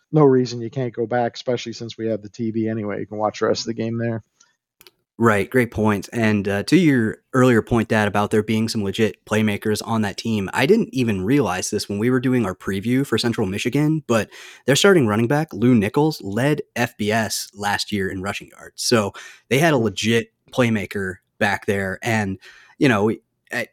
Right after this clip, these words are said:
Speaker 2: you know, and so when you, when you look at how things kinda played out with the fact that they only scored fourteen points, uh, with that type of guy back there in the backfield, and the fact that their receivers were making one-handed catches all up and down the field,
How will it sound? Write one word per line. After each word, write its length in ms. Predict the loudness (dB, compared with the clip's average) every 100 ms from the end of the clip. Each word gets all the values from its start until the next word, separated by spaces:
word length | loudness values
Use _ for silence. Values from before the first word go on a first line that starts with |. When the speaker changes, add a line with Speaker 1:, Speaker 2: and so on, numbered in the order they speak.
| -12
Speaker 2:
you 160 | -6 -2
know, 80 | 0
and 140 | 0
so 120 | 0
when 120 | 2
you, 180 | 4 2 2
when 120 | 2
you 80 | 6
look 140 | 6
at 140 | 4 0
how 480 | 0 2 2 0
things 340 | -2 0 0 0
kinda 180 | -2 -2
played 200 | 0 2
out 160 | 2
with 120 | 0 -4
the 40 |
fact 240 | -2 0
that 200 | -2 -4
they 120 | -2 -2
only 220 | -2 -2
scored 260 | -2 -4
fourteen 400 | -2 -4 -4 -8
points, 480 | -6 -4 -4 -4 -4
uh, 200 | -4 -4 -6
with 240 | -8 -12 _ _ -6
that 340 | 0 0 0
type 240 | -2 0
of 340 | -2 -4 -6 -10
guy 200 | -4 -4
back 280 | -2 -4 -4
there 180 | -4 -2
in 120 | -2
the 40 | -4
backfield, 560 | -4 -4 -4 -4 -4 -8 -18 -6
and 100 | -4
the 60 | -2
fact 240 | -2 -4
that 80 | -2
their 140 | 0
receivers 460 | 0 -2 -2 -2 -2
were 100 | -2
making 320 | -2 -4 -4
one-handed 420 | -4 -4 -4 -4
catches 420 | -6 -6 -4 -4 -4
all 320 | -2 -2 -2
up 120 | -6 -6
and 120 | -4
down 200 | -2 -2
the 60 |
field, 420 | -4 -4 -4 -4